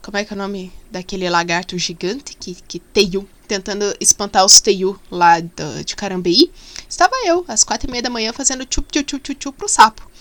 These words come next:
Consegui, sapo rã ou perereca. Não parei pra perguntar a denominação de classe. <laughs> Moço, você, senhor, senhor, é, anfíbio, você pertence a qual classe? É sapo, é rã ou perereca?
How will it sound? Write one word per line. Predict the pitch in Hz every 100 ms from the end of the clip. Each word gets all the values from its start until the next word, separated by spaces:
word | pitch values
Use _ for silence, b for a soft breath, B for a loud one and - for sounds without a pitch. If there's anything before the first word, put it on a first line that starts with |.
| B B B B -
Consegui, | 415 440 - 269 254 359 370 247
sapo | - 226 220
rã | 214 262 -
ou | 254
perereca. | 302 294 240 185 185 170
Não | 196 202 202 220
parei | 240 214 202
pra | 202 226 214 - - _ -
perguntar | 220 208 208 - 190 190 185 175 170 - -
a | 208
denominação | 196 208 208 202 196 202
de | 190 -
classe. | - 196 - - - -
<laughs> | 339 - - -
Moço, | 466 523 453 349
você, | 392 - 453 440
senhor, | - 427 392 339
senhor, | - 415 415 381 302
é, | - 262 262 240 226
anfíbio, | - 269 - 196 180
você | 208 269
pertence | 349 330 330 330
a | 285
qual | 285 277
classe? | - - - -
É | - 277
sapo, | - 415 -
é | -
rã | 285 415
ou | 370
perereca? | 233 220 - -